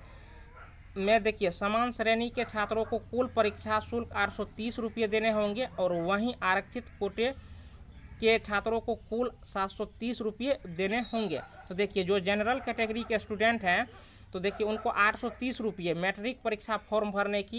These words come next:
ये शुल्क है। और वहीं जो देखिए आरक्षित कोटे के हैं तो उनको सात सौ तीस रुपये ही लगेंगे।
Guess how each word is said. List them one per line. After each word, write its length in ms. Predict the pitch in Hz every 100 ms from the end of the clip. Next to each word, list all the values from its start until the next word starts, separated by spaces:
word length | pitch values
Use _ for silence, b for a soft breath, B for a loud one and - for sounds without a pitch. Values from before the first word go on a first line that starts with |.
| 220
ये 160 | 220 247
शुल्क 340 | - 269 262
है। 200 | 175 123 - b b -
और 100 | 180
वहीं 360 | 185 202 220 247
जो 160 | 214 226
देखिए 280 | 214 220
आरक्षित 420 | 185 190 190 - 226 -
कोटे 280 | 202 190 226
के 100 | 220
हैं 200 | 196 170
तो 120 | 175 202
उनको 240 | 196 208
सात 320 | 196 - 196
सौ 140 | 196 214
तीस 260 | 208 233 214
रुपये 280 | 214 226 226
ही 120 | 254
लगेंगे। 480 | 226 220 220 165 131